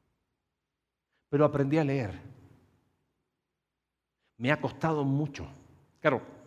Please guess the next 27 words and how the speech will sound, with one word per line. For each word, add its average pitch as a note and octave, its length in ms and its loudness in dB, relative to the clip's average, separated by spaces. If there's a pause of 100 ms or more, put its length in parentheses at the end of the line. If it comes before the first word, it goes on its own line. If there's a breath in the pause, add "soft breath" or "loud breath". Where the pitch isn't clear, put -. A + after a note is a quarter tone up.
(500)
fui D3+ 160 0
a D3 40 6
enseñar D3+ 800 2
gramática, A#2+ 760 2
cómo E3 180 6
aplicar E3+ 380 10
gramática F#3 580 10
al F3+ 60 12
estudio G3 320 6
de F#3+ 80 6
la F3+ 100 10
Biblia, G#3+ 300 8
así G#3+ 120 6
que A3 60 -2
imagínense. F#3+ 600 6
Me - 500 -14
dice, D#3+ 160 2
"Nunca E3+ 320 2
fui F#3 120 0
a F3 40 2
la D3+ 80 -2
escuela, G2+ 340 -4 (2000)
pero C3+ 160 0
le B2+ 120 2
doy C#3+ 160 2
tantas D3 420 -4
gracias A#2+ 600 -8